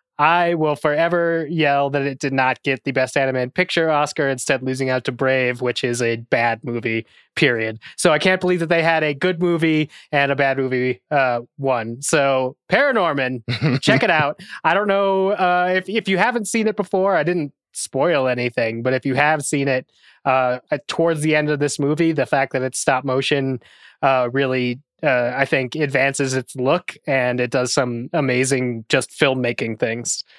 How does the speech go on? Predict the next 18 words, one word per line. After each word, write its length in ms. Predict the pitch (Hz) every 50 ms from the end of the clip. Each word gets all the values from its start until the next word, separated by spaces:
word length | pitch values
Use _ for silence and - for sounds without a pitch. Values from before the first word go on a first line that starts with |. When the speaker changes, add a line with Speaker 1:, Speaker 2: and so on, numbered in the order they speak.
| - - - - - _ -
Speaker 1:
Uh, 280 | 127 127 120 117 120
so 180 | 113 - - 127
Paranorman, 800 | - 175 190 196 196 180 175 165 156 151 151 151 143 143 135 - _ _ _ _ _ _ _ _ -
best 220 | 185 196 190 -
movie. 480 | 185 180 180 160 175 165 160 160 156 _ - _ _ _ _ _ _ _ - -
Uh, 40 | 185 - _ _ - 202 170 -
can 140 | - 185 208 208 165 _ -
it, 160 | - - - _ -
the 180 | - 190 180 180
best 220 | 185 247 254 -
movies 220 | 247 233 226 208 190
didn't 120 | 202 202 190
make 120 | 185 -
this 120 | 175 156
poll 240 | - - 170 165 156
according 320 | 147 - 156 151 147 139 135
to 60 | 131
me. 360 | 135 131 117 110 113 123 147